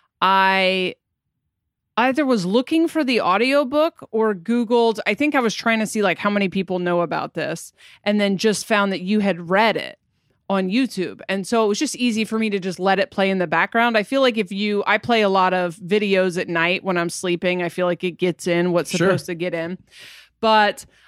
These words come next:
Speaker 1: I have a tendency to not be able to understand. I love it 'cause you message me all the time about books and resources and stuff. I very rarely get, uh,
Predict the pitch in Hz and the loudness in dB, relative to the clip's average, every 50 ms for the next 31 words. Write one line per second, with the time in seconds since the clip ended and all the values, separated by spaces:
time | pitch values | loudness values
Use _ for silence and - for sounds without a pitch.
0 | - - 262 285 269 220 277 269 254 240 214 - 240 208 214 202 202 196 202 180 | -2 0 0 2 2 2 2 2 2 2 2 0 0 0 2 2 4 4 2 2
1 | 196 196 196 190 190 180 190 - - 190 - - 190 190 185 190 - - - 190 | 2 2 2 2 2 2 -2 -2 -2 -2 0 0 -2 0 -2 -2 -4 -2 -2 -2
2 | 190 185 185 185 185 180 180 - - - - 214 226 233 226 220 226 - - 220 | 0 0 0 0 0 -2 -4 -6 -6 -2 0 2 4 4 2 2 2 0 0 0
3 | 190 175 220 226 214 226 214 - - - 214 208 208 196 - - 202 180 202 208 | 2 2 2 4 4 2 0 0 -4 -2 2 2 2 2 2 -2 -4 -2 -2 -2
4 | 143 165 180 185 175 202 196 196 185 185 180 165 160 185 185 190 - - 196 185 | 0 0 0 0 0 0 -2 0 2 0 0 0 0 -2 -2 -2 -2 -4 -4 -4
5 | 175 180 180 180 - 220 214 208 196 208 220 208 208 226 214 208 - 233 220 226 | -4 -4 -4 -4 -2 0 0 0 0 -2 -6 -4 -4 -4 -4 -2 2 2 2 2
6 | - - _ _ - - _ _ _ - 202 196 170 220 214 208 202 190 196 190 | 0 -4 _ _ -20 -20 _ _ _ -2 -2 0 2 4 4 4 4 4 4 2
7 | 190 190 190 190 180 160 196 190 185 190 185 - - 202 202 202 | 2 2 2 2 0 2 2 4 4 4 2 2 4 4 4 4